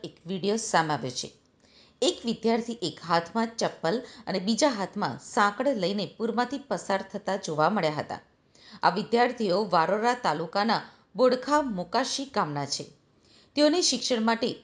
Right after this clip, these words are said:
વારોરા જવું પડે છે. જિલ્લાના કોસરસરથી બોડખા રોડ ઉપર નદી પર જૂનો પુલ આવેલો છે. બોડખાના ગ્રામજનો છેલ્લા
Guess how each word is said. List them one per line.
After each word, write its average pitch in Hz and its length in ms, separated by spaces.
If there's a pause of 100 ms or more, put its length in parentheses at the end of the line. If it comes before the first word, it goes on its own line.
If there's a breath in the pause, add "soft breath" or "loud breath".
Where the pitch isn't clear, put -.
વારોરા 185 500
જવું 180 280
પડે 147 220
છે. - 260 (440 soft breath)
જિલ્લાના 294 460 (160)
કોસરસરથી 202 960 (200)
બોડખા 226 500
રોડ 214 360
ઉપર 196 460
નદી 202 340
પર 202 260 (160)
જૂનો 226 240
પુલ 190 300
આવેલો 156 400
છે. 139 180 (800 soft breath)
બોડખાના 320 500
ગ્રામજનો 196 580
છેલ્લા 156 300